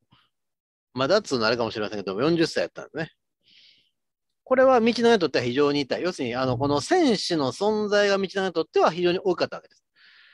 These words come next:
圧倒的に不利な中、道長がなんとか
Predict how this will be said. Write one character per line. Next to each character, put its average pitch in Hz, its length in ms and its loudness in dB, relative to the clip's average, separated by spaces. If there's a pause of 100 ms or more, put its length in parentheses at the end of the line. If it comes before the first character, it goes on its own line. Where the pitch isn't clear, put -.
(120)
圧 240 200 -4 (100)
倒 262 160 2
的 240 280 -4
に 226 120 2
不 - 180 -10
利 180 120 2
な 127 60 -2
中、 104 440 -2 (920)
道 160 120 -4
長 165 340 0
が 143 480 2
な 123 140 -8
ん 120 80 -8
と 196 160 0
か 107 320 -2